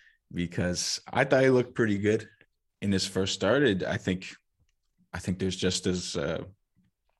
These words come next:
I guess, equal a case that I could make for Jackson White starting as well. But I think, you know, if Evan Hillock gets a chance, I think he'll be right there with, um,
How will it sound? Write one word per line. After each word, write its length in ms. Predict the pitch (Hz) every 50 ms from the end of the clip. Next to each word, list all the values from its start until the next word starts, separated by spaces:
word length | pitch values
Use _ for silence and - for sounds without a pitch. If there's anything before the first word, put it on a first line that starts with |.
| _ _ _
I 120 | - 95
guess, 240 | 90 92 95 - -
equal 400 | - 117 104 - - 117 110 107
a 60 | 104 92
case 320 | - - 110 104 104 -
that 120 | - 101
I 120 | 95 95 98
could 160 | - 92 92
make 180 | 92 92 92 -
for 140 | - 95
Jackson 420 | 87 95 95 90 87 90 - 95 92
White 200 | 95 95 95 90
starting 380 | - - 104 95 92 92 92
as 140 | 90 85 -
well. 240 | - 98 95 110 120
But 160 | 113 92 101
I 100 | 98 92
think, 320 | 92 - - 92 87 - - _ - - - - - - - - - - - - - - _ _ _ _ _ _ -
you 120 | 95 101
know, 100 | 98 92
if 100 | 90 104
Evan 220 | 113 107 101 95
Hillock 260 | 95 98 92 95 90 92
gets 160 | 95 87 -
a 40 | 90
chance, 300 | - - 85 85 - 90
I 80 | 87
think 200 | - - 92 -
he'll 100 | - 90
be 140 | 90 90 92
right 260 | 87 87 87 87 -
there 240 | - 87 85 85 87
with, 260 | 87 82 80 - -
um, 440 | 85 80 80 82 78 78 80 78 80